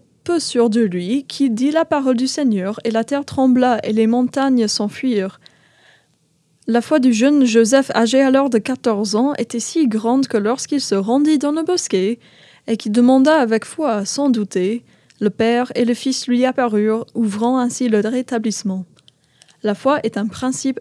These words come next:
de pouvoir, qui explique pourquoi le président Hinckley a répété si souvent : «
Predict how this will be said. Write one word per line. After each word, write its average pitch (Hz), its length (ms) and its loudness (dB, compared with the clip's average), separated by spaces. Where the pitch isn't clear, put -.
de 226 120 0
pouvoir, 190 640 -4
qui 214 160 -4
explique 226 480 -4
pourquoi 262 400 0
le 277 80 2
président 262 640 -2
Hinckley 247 320 -2
a 233 120 0
répété 247 420 -2
si 254 200 -4
souvent : « 233 540 -2